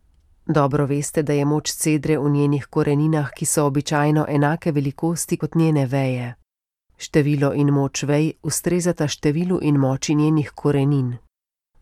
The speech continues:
Na enak način so številne dobre stvari, ki jih danes vidimo v libanonski družbi, rezultat skromnega, skritega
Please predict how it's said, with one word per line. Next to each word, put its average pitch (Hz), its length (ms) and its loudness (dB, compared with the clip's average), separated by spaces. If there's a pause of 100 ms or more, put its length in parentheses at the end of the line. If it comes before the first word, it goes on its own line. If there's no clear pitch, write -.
(140)
Na 156 120 4
enak 131 360 0
način 151 420 0
so 143 180 -4
številne 156 560 2
dobre 139 360 0
stvari, 147 420 -2
ki - 140 -6
jih 139 180 0
danes 139 460 -2
vidimo 151 440 2
v 143 140 0
libanonski 143 640 0
družbi, 151 600 -2 (140)
rezultat 156 600 0
skromnega, 151 800 -2 (100)
skritega 165 760 -2